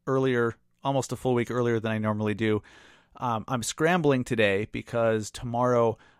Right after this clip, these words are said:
the family and I, we're going on a, we're going on a vacation. We're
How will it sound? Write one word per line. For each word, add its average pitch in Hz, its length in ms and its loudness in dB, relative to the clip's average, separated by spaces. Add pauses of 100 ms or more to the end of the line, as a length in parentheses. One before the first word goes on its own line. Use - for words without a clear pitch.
(200)
the 131 100 -8
family 139 460 0
and 120 80 0
I, 113 160 0
we're 110 100 -2
going 117 240 -2
on 110 100 -2
a, 101 280 -4 (200)
we're 120 100 -10
going 127 140 2
on 120 120 0
a - 20 -6
vacation. 117 540 -2
We're 107 160 -4